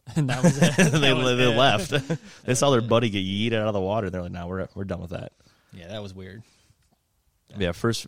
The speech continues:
Speaker 2: first three days, our first two days were rough. Uh, trying to get, we, we were seeing those big ass smallies, big ass walleye, and we just, they wouldn't, they wouldn't even look at a night crawler, bro.
Speaker 1: Huge walleye.
Speaker 2: Didn't get any bites on a night crawler. We, we were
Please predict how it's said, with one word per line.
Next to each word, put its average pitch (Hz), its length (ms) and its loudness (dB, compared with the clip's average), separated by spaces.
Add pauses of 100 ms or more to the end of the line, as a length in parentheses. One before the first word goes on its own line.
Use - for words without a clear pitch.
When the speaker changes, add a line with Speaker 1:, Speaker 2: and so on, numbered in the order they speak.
Speaker 2:
first - 320 -2
three 113 120 0
days, 95 280 0
our 95 80 -4
first - 240 -2
two 113 100 2
days 95 220 0
were 92 80 -4
rough. 90 480 -2 (360)
Uh, 87 220 -6
trying 107 160 -6
to 95 80 -4
get, 95 160 -6
we, 107 160 -4
we 110 100 -4
were 98 100 -2
seeing 135 280 0
those 87 240 -6 (320)
big 110 220 -4
ass 85 240 -4
smallies, 98 420 -2 (180)
big 117 220 0
ass 92 220 -4
walleye, 87 540 -4
and 90 80 -8
we 98 80 -6
just, 95 180 -8
they 101 100 -2
wouldn't, 104 320 -4
they 143 100 -4
wouldn't 170 140 0
even 135 80 0
look 139 120 -2
at 107 40 -4
a 95 60 -4
night 92 260 -4
crawler, 82 320 -6
bro. 85 220 -10
Speaker 1:
Huge 120 260 -8
walleye. 101 400 -12
Speaker 2:
Didn't 135 160 -2
get 120 160 0
any 127 200 0
bites 113 300 0
on 101 60 -4
a 90 60 -2
night 87 200 -4
crawler. 87 420 -6 (680)
We, 110 100 2
we 107 160 0
were 104 180 0